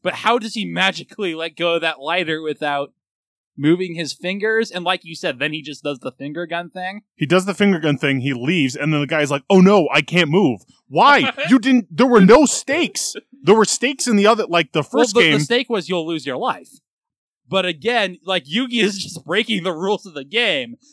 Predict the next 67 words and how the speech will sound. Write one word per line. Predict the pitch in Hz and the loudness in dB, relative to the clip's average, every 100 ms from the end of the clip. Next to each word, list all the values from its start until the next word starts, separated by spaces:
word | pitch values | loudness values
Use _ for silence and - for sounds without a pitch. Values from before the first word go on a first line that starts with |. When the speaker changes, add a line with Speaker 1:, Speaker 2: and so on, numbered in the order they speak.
| - | -10
Speaker 1:
so | 190 | -6
at | 180 | -2
that | 208 | -2
point, | 202 196 | -2 -6
the | 175 | -4
other | 180 202 | -4 -2
guy | 175 170 | -2 -2
should | 175 | -4
be | 156 160 | -4 -4
able | 156 147 | -4 -8
to | 156 139 | -8 -8
as | 147 131 | -8 -8
well, | 170 202 127 | -2 -2 -2
right? | 113 147 214 - - | -4 -4 -4 -8 -2
Speaker 2:
Well, | 196 214 | 0 0
Speaker 1:
But | 180 | 0
he | 190 | 0
Speaker 2:
it | |
Speaker 1:
gets | 185 - 143 - | -2 -6 -12 -8
it | 180 180 | -8 -6
in | 185 | -8
his | 160 - | -6 -4
head | 202 | -4
that | 160 | -2
he | 143 | -6
can't | 139 - 233 226 | -6 -4 -2 -2
for | 165 | -4
whatever | 131 120 117 113 | -4 -4 -6 -8
reason, | 110 113 127 - - | -10 -12 -12 -10 -2
when | 180 | -2
literally | 170 214 202 185 | 0 2 2 2
everyone | 180 175 165 160 | 0 -2 -4 -6
else | 127 | -6
has. | - 113 - - - _ _ _ | -6 -8 -10 -18 -20 _ _ _
Speaker 2:
Well, | - 170 | -2 2
and | 185 | 4
that | 202 | 4
was | 196 160 | 2 0
more | 175 | -2
confusing. | 156 135 180 139 113 | -2 -4 -4 -2 0
And, | 123 | 0
like, | 135 - | 0 0
so | - | 0
when | 170 190 175 | 2 4 4
the | |
first | 147 - 240 - | 2 0 -2 0
game, | 156 135 127 131 _ _ _ - | 0 0 0 -4 _ _ _ -6
Yugi | 151 147 | -2 -2
was | 139 131 | -2 -2
like, | 143 131 - | 0 -2 2
"All | 170 | 4
right, | 156 143 | 4 4
I'm | 139 151 | 0 2
gonna | 143 | 2
entice | 131 160 160 | 0 0 -2
you | 156 | -4
with | 131 | -6
four | - 143 | -2 -2
hundred | 143 135 | -2 0
thousand | 135 127 117 | 0 0 0
dollars | 110 107 104 | -2 -4 -2
and | 117 | 0
use | 120 123 | 2 0
your | 123 | -2
greed | 131 127 | -2 -2
against | 110 110 104 | -2 -4 -6
you." | 107 98 | -10 -12